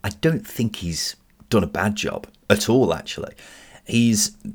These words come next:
guided the club through some troubled waters when they were in financial meltdown because of the ridiculous wages they were paying players in the early to mid twenty tens. He's taken them from that and turned them into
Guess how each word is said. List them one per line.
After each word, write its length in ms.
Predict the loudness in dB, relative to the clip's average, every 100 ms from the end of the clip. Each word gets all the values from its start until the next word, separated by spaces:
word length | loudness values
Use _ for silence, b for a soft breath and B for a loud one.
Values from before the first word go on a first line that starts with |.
| -12 -2
guided 360 | 2 2 2 -2
the 40 |
club 220 | 0 -2
through 200 | 0 -4
some 180 | -2 -6
troubled 340 | -2 0 0
waters 640 | -2 -4 -4 -8 -6 -8 -10
when 420 | -2 -2 -2 -8 -14 -16 -4
they 100 | -2
were 220 | 0 -2
in 80 | -4
financial 580 | -6 -6 -4 -6 -4 -4
meltdown 460 | -4 -6 -8 -8
because 260 | 0 0 0
of 120 | -4
the 120 | -6
ridiculous 580 | -6 -4 -4 -2 -4 0
wages 380 | 0 0 -4 -4
they 140 | -4
were 80 | -4
paying 460 | -6 -6 -4 -6 -12 -8
players 400 | -4 -2 -4 -8
in 120 | -8
the 220 | -8 -10 B B B B B B B -2
early 260 | -2 -2
to 120 | -4
mid 300 | -2 -2 -4 -12 -12
twenty 340 | -2 -2 -2
tens. 460 | -4 -4 -2 -6 -10 B B B -20 -14
He's 240 | -4 -2
taken 320 | 2 2 4
them 120 | 2 2
from 200 | 0 2
that 260 | 2 2
and 140 | -2 0
turned 300 | 0 2 0
them 160 | -2
into 540 | -2 -4 -2 -2 -2